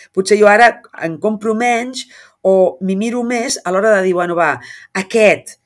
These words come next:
que me'l vull llegir, però sé que no me l'acabaré, potser no, potser no me'l compro», saps? Jo ara faig això perquè tinc menys diners.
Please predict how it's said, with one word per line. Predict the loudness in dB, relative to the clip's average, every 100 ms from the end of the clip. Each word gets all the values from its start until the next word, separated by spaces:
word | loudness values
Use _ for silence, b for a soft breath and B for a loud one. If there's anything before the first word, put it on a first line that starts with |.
| _ -4
que | -2
me'l | -2 -2
vull | -4 -2
llegir, | -2 -2 -4 -4
però | -6
sé | -4 -2
que |
no | 0
me | 2
l'acabaré, | 2 2 0 2 2 0 -4 _ _ _ _
potser | -12 -8 -8
no, | -8 -8 -12
potser | -14 -10
no | -8
me'l | -10
compro», | -12 -14 -16 -20 _
saps? | -8 -6 -6
Jo | -6 -6
ara |
faig | -6 -8 -6
això | -6 -6
perquè | -6 -10 -12 _ B B -16
tinc | -14
menys | -14 -14 -14
diners. | -12 -12 -14 -20